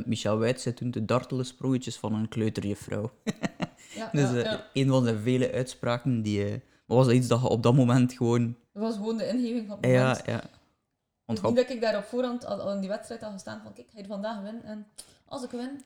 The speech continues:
Speaker 2: ga ik dat doen."
Speaker 1: <laughs>
Speaker 2: Nee.
Speaker 1: Ja, ja, ja.
Speaker 2: Dat is, allee, ik heb bij al mijn overwinning nooit op voorhand, allee, dat ik zei, ja, ik had nooit verwacht dat ik won, dus dacht ik nooit over, erover na van: "Kijk, ga, ik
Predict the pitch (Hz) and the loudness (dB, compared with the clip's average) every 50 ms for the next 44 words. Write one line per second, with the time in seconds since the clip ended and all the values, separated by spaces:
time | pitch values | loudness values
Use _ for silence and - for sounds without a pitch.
0 | - - - 139 - - 185 - 208 202 - - - 180 - - - - - - | -6 2 2 2 6 6 4 6 6 4 2 2 2 -6 -6 -6 -8 -16 -16 -18
1 | _ - - 185 185 180 170 - - - - - - - 123 120 120 131 135 131 | _ -8 -8 -6 -6 -6 -10 -14 -18 -18 -20 -18 -8 0 4 4 6 6 6 6
2 | 135 135 127 127 127 131 127 123 - 214 202 - - 190 - 208 - - - _ | 4 4 4 4 4 2 0 -2 -2 -4 -4 -4 -8 -6 -6 -6 -8 -8 -14 _
3 | _ _ _ _ - 196 202 190 208 233 254 247 240 240 233 220 226 233 240 220 | _ _ _ _ -8 -2 0 0 2 2 2 2 2 0 0 0 -2 0 0 2
4 | 214 202 208 233 254 247 - 202 - - 220 226 233 220 - - - _ _ - | 2 2 2 2 0 0 -2 -8 -10 -8 -8 -6 -6 -8 -8 -12 -18 _ _ -10
5 | - 208 208 202 196 202 - 208 208 - - - 214 - - - - 214 214 - | -4 -2 0 0 0 0 -4 -10 -12 -10 -10 -12 -10 -10 -8 -4 -4 -4 -4 -4
6 | 185 175 214 220 - 202 196 202 190 220 240 214 208 196 - - _ _ _ _ | -4 -6 -6 -6 -6 -8 -6 -4 -4 -4 -4 -4 -6 -8 -10 -16 _ _ _ _
7 | _ _ _ 190 220 220 - 233 - 196 196 226 247 - 240 214 208 180 - - | _ _ _ 0 0 0 0 -6 -4 -2 -2 -2 -2 -4 -6 -6 -8 -12 -14 -18
8 | _ _ _ 190 190 196 196 185 190 180 185 202 226 214 208 208 196 196 214 220 | _ _ _ -8 -6 -4 -4 -4 -4 -8 -6 -8 -8 -8 -8 -10 -10 -8 -10 -12
9 | - - 214 214 202 202 202 196 202 | -12 -12 -10 -8 -6 -6 -6 -6 -8